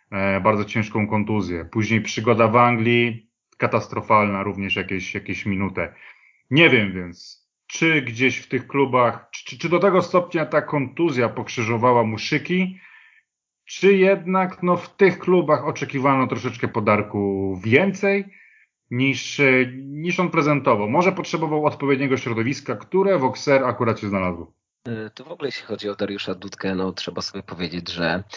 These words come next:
Speaker 2: no, był to duży talent, bo on już debiutował tak naprawdę nie ma-, e, mając, e, piętnaście lat w meczu Superpucharu Polski w tysiąc dziewięćset dziewięćdziesiątym dziewiątym roku. Żeby sobie uzmysłowić fakt, jak to dawno było, to, e,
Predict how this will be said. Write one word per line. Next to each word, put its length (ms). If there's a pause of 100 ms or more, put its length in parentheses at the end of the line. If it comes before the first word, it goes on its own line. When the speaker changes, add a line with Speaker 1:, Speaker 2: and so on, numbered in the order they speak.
(220)
Speaker 2:
no, 220 (200)
był 240
to 480 (140)
duży 220
talent, 380
bo 340 (220)
on 160
już 120
debiutował 500
tak 160
naprawdę 560 (100)
nie 100
ma-, 120
e, 220
mając, 440
e, 160
piętnaście 460
lat 240 (240)
w 20
meczu 260
Superpucharu 580
Polski 420
w 220 (180)
tysiąc 260
dziewięćset 260
dziewięćdziesiątym 400
dziewiątym 380
roku. 340 (380)
Żeby 200
sobie 220
uzmysłowić 560
fakt, 280
jak 100
to 100
dawno 320
było, 340
to, 280 (420)
e, 600